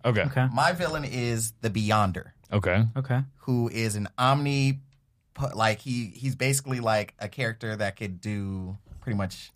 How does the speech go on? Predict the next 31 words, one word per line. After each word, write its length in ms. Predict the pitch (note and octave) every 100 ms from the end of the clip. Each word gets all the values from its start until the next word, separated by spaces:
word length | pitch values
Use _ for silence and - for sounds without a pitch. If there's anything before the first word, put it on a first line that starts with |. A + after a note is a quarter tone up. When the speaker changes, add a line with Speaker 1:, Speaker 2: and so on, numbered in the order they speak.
| -
Speaker 1:
Anything. 320 | F2 D#2 D2
Speaker 3:
anything. 580 | G2+ F#2+ G#2+ B2+ D3+ D#3 _ _ _ _ _ _ _
And 220 | A2+ A2
he's 140 | A2
a, 180 | G#2 G2+
he, 240 | - C3 C3+ -
he 240 | - E3+
started, 520 | C3 - C3+ C3+ C3+
he's, 200 | C3+ C#3+
like, 220 | C#3 C3+ - _ - -
a 80 |
big 240 | G#2+ B2 B2+
part 160 | C3+
of, 80 | A#2
like, 180 | A2 A2
the 80 | -
Secret 340 | - C3+ B2
War 220 | A#2 B2 A#2
stories 680 | - A#2 A2+ A2+ A2+ A2
and 80 | G#2+
all 140 | G#2 G#2
of 60 |
that. 260 | G2+ G#2 A2 _ _ _ _ _
But 140 | G#2+
basically, 420 | F#2+ C#3 C3+ C3 B2
he, 240 | C3 A#2
uh, 220 | G#2+ G2 A2+
he 80 | C3
comes 320 | C3 D#3+ D3
to 80 | C3+
Earth 400 | - B2+ A#2+ A2+